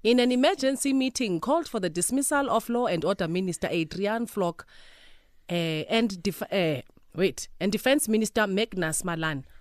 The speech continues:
on grounds that they are engaged in activities that exacerbate the already fragile place, eh, a peace process between the I F P and the A N C. The A N C further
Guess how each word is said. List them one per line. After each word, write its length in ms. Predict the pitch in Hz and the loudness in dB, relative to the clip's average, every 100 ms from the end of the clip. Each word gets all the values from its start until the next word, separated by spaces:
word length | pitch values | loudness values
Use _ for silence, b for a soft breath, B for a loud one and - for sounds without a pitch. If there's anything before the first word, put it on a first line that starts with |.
| b | b
on 120 | 214 214 | 2 2
grounds 460 | 202 214 330 269 | 2 2 4 2
that 220 | 185 214 - | 0 0 2
they 160 | 185 | 2
are 120 | 247 196 | 2 2
engaged 500 | 165 143 165 233 160 | 0 0 0 -2 -4
in 80 | 156 | -4
activities 560 | - 240 185 139 131 | -2 -2 -2 -4 -4
that 200 | 165 254 - | -2 -2 -2
exacerbate 800 | 180 139 156 247 165 127 160 - - B B | -6 -4 0 0 0 -4 -10 -16 -18 B B
the 80 | 185 | 0
already 380 | 190 190 214 - | 2 4 2 0
fragile 360 | - 214 175 151 | 0 -2 -2 -2
place, 400 | 196 185 180 - b b b - | 0 0 0 -6 b b b -6
eh, 520 | 160 147 143 139 127 - b | -4 -2 -2 -4 -6 -10 b
a 80 | 156 | 0
peace 320 | - 233 - | 4 4 2
process 540 | 180 220 196 165 143 | 2 0 2 -2 -4
between 300 | - - 247 | -8 -4 -2
the 100 | 165 | 0
I 80 | 165 | 0
F 180 | 165 160 | -2 -2
P 220 | 170 147 _ _ 143 | -4 -6 _ _ -8
and 100 | 139 | -4
the 240 | 147 156 | -2 0
A 40 | |
N 60 | 156 | 0
C. 300 | - 151 139 b b b b | -2 -4 -8 b b b b
The 80 | 233 | 6
A 60 | 381 440 | 8 6
N 60 | |
C 140 | - 427 | 4 2
further 580 | - 349 392 - 135 | 4 4 4 0 -2